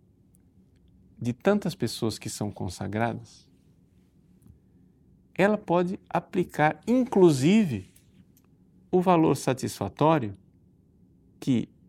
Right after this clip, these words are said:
seria de uma outra pessoa e não está precisando, para você. Já que nós estamos colocando, me desculpem a comparação, as comparações econômicas, mas é que fica mais fácil de entender.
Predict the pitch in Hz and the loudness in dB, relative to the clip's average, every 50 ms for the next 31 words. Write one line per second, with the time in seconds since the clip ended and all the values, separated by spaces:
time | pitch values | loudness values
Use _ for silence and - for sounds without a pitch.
0 | _ - - - - 120 117 110 104 104 98 95 92 110 101 101 104 107 98 - | _ -20 -10 -4 -2 0 0 0 0 -2 -2 -2 -2 -2 -2 0 0 -2 -2 -2
1 | 127 143 139 131 - - 170 160 139 117 - - - 135 117 117 131 139 135 117 | -2 -2 -2 -2 0 0 2 2 2 0 -2 -4 -4 -2 -2 0 0 0 -2 -2
2 | - - 123 117 - - 107 - - 107 101 110 139 170 175 143 - - - _ | -2 -2 -4 -2 -2 -4 -8 -6 -6 -6 -4 -2 -2 0 -2 -2 -6 -8 -14 _
3 | _ _ _ _ _ - 202 208 202 247 240 240 - - 285 220 220 220 - _ | _ _ _ _ _ 0 0 0 2 0 -2 -2 0 0 2 0 0 -2 -8 _
4 | _ _ _ _ _ _ _ _ _ _ _ _ _ _ _ _ _ _ - _ | _ _ _ _ _ _ _ _ _ _ _ _ _ _ _ _ _ _ -20 _
5 | _ _ _ _ _ _ _ _ _ - 123 110 107 120 - - - 143 160 202 | _ _ _ _ _ _ _ _ _ -4 0 2 2 2 0 -2 -2 -2 -2 -2
6 | - - _ _ _ _ _ _ _ _ _ _ _ _ _ _ _ _ _ _ | -4 -8 _ _ _ _ _ _ _ _ _ _ _ _ _ _ _ _ _ _
7 | _ _ _ _ _ _ _ _ _ _ _ _ _ _ _ _ - 123 123 - | _ _ _ _ _ _ _ _ _ _ _ _ _ _ _ _ -6 -4 -4 -4
8 | - 127 123 131 - - 143 131 127 - - 123 139 139 - 156 147 135 - - | -4 -4 -4 -4 -2 0 0 0 0 2 2 0 2 2 2 2 2 0 0 0
9 | 277 254 - 160 139 - 139 113 - 117 113 104 - - - 120 113 107 107 - | 0 2 2 2 0 0 0 0 2 2 0 0 -2 -2 -2 -2 -2 -2 -6 -6
10 | 107 - - - - 120 - 117 110 - - 127 123 120 110 - 113 107 104 101 | -8 -8 -6 -4 -2 0 2 2 2 2 0 0 0 0 0 0 0 0 2 0
11 | 95 95 95 - - 101 107 120 120 123 - - 151 151 151 151 151 143 - 135 | 0 -2 -4 -6 -6 -4 -2 -2 -2 -2 -2 -2 -2 0 0 0 -2 0 0 0
12 | 131 127 135 123 120 - 123 113 107 101 98 | -2 0 -2 -4 -2 0 0 0 0 0 -2